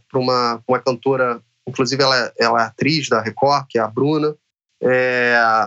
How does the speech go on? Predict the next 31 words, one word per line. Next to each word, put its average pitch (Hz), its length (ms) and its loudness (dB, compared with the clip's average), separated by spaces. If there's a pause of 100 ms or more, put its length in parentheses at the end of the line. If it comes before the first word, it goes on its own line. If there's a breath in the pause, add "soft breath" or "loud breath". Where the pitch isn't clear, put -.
(220)
fiz 156 120 0
um 170 60 2
trabalho 165 380 2
muito 190 340 -2
legal 151 720 0
de 143 140 -4
Miami 143 340 0 (100)
Bass 143 320 -2
com - 140 -6
uma 139 100 2
artista 139 600 -2
de 131 100 -12
Curitiba, 139 580 -2
que, 120 440 -2 (400)
que 120 500 -2
é 113 40 4
a 113 60 2
Groove 127 300 -2
Loaf. 143 320 0 (580)
É, 127 460 2 (680)
pass-, 143 300 -2 (180)
no, 165 300 0
na 170 80 2
questão 170 260 -2
do 170 120 -4
pop, 156 600 -2 (460)
foi 151 80 2
um, 147 320 -2
um 139 80 -2
trabalho 147 380 0
muito, 160 800 -2